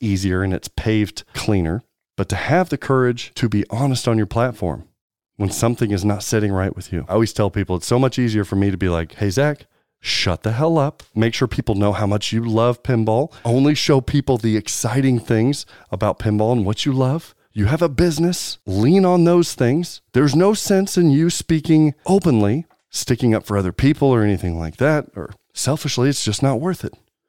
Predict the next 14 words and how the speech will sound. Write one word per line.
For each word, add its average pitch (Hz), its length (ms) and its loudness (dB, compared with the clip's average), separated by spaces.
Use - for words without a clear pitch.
But - 100 -6
I 87 60 0
get 104 100 0
in 117 100 0
trouble 113 240 0
and 104 100 0
I 92 80 0
do 92 160 -2
it 87 60 -4
anyway. 80 360 -4
So - 140 -14
thank 117 220 -2
you, 107 60 -4
Scott. - 480 -4